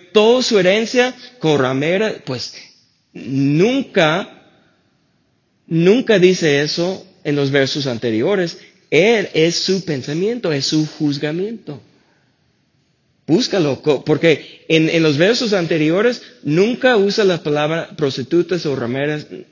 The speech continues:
pero él, él dijo que sí. Él, porque en su corazón está juzgando su hermano. Ahora, entonces, esa parábola es la, es la,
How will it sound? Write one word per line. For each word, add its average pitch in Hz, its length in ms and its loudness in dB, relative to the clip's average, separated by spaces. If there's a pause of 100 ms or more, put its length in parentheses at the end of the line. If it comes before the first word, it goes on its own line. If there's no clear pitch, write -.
(360)
pero 127 260 0
él, 202 380 0 (920)
él 143 200 -2
dijo 160 260 2
que 123 140 -10
sí. - 340 -14 (540)
Él, 160 340 4
porque 180 480 0
en 147 140 -2
su 143 240 -2
corazón 143 500 -4
está 156 760 -8
juzgando 143 720 -4 (180)
su - 240 -10
hermano. 214 480 -10 (2000)
Ahora, 175 440 6 (520)
entonces, 180 600 4
esa 226 300 6
parábola 220 720 2 (800)
es 165 160 6
la, 170 200 6
es 160 180 2
la, 165 200 2